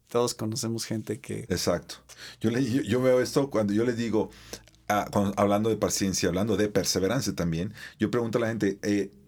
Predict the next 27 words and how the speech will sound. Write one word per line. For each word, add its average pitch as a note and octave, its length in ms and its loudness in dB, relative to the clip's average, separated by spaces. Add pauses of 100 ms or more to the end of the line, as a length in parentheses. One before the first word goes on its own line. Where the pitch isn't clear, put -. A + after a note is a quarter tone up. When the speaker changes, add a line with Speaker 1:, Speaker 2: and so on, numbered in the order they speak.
Speaker 2:
¿cuántos F3 240 0
son F3+ 160 -2
tercos? A#2+ 500 0
Porque - 280 -2
hay D3 40 2
muchos F3 180 0
de D3+ 40 2
nosotros C3 140 -2
que B2+ 80 -8
somos A2+ 240 -4
tercos. F2+ 440 -2 (320)
Si A2 100 -12
tú F#3+ 80 -2
te - 20 2
pones G#3 280 2
a - 80 0
pensar, A#2 480 2
la G#2 200 0
terquedad G#2+ 680 2
es A#2 160 -4
como D3+ 240 -2
prima B2 220 -2
hermana A2 400 0
de C#3 80 0
la F#2+ 160 -2
perseverancia. F#2 680 -4 (180)
Speaker 1:
Mm. A2 240 -2